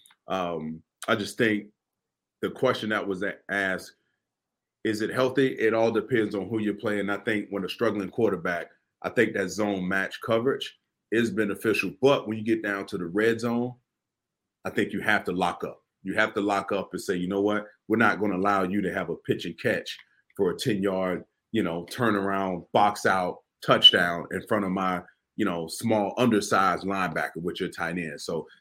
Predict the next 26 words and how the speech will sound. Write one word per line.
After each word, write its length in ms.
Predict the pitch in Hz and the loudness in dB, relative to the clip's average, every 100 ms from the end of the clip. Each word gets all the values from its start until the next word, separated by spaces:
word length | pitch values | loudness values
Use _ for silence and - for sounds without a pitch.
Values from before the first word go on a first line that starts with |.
| - | 0
that's 220 | 113 120 | 2 4
the 140 | 120 110 | 2 2
only 220 | 101 92 | 2 0
thing 260 | 101 95 90 | -2 -2 -2
that 140 | 82 | -4
kinda 220 | 101 87 - | -6 -6 -2
frightens 300 | 101 92 92 | -2 0 2
me. 100 | 117 | 4
And 80 | 107 | 4
I 60 | 101 | 6
thought 260 | 151 160 | 6 8
you 80 | 139 | 6
were 120 | 117 | 6
gonna 120 | 110 | 6
bring 200 | 98 113 107 | 8 8 8
that 160 | 101 | 6
up, 200 | 107 - _ - - _ | 6 2 _ -20 -20 _
but 160 | 107 95 | 4 10
they 140 | 120 | 10
don't, 260 | 123 120 104 | 10 8 6
the, 220 | 110 107 | 4 4
the, 380 | 107 101 98 85 - | 4 6 6 2 -4
the 60 | 95 | 2
Jacksonville 520 | 127 131 127 127 110 | 4 4 6 4 6
doesn't 260 | 117 120 101 | 6 4 2
have, 340 | 110 110 104 | 0 0 -2